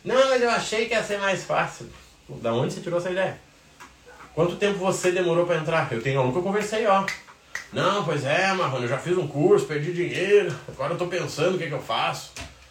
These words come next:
Vai pensando aí. Vai perdendo mais dinheiro ainda. Então, assim, gente,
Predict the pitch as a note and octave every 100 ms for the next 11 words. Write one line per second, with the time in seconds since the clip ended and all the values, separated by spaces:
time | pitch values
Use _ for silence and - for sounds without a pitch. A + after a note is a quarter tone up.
0 | - - - G#2+ B2+ G#3 G3+ G#3 G#3 -
1 | - - B2+ D#3 D3 D#3 D3+ E3+ E3+ D3+
2 | C#3+ B2+ - - - - - - - -
3 | - _ _ - _ - D3 D#3+ D3+ G3
4 | F3+ - A2